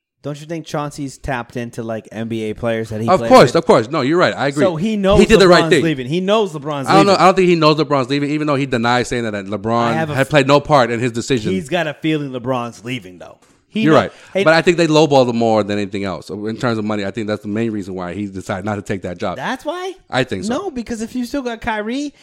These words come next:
Speaker 1: something must have came to Chauncey being like, "Hey, LeBron's gonna leave, and Kyrie wants to demand a trade." Like, something, th-, this stuff has been brewing in Cleveland
Speaker 2: Yeah.
Speaker 1: for a long
Speaker 2: I mean, he's
Speaker 1: time.
Speaker 2: not gonna admit that,
Speaker 1: Let's
Speaker 2: but
Speaker 1: be honest. Let's be honest. This stuff has been brewing in Cleveland for a long time.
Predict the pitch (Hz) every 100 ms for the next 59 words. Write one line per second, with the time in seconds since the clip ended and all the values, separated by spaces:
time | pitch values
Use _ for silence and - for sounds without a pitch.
0 | _ - - 277 330 330 302 240 196 170
1 | 196 185 156 - 165 147 - 117 123 120
2 | 110 143 127 85 _ _ _ _ - 98
3 | 120 160 190 208 190 190 233 240 _ _
4 | 127 120 110 156 170 247 233 175 147 113
5 | 113 117 101 - 104 110 120 - 233 226
6 | 175 208 - 220 - 339 277 214 185 165
7 | 127 165 190 180 156 180 175 160 147 139
8 | 127 127 131 131 131 110 127 135 120 104
9 | 107 117 92 117 262 - 262 190 156 120
10 | 175 196 196 127 101 180 190 247 226 180
11 | 151 156 143 127 143 127 113 110 107 98
12 | 95 80 - 76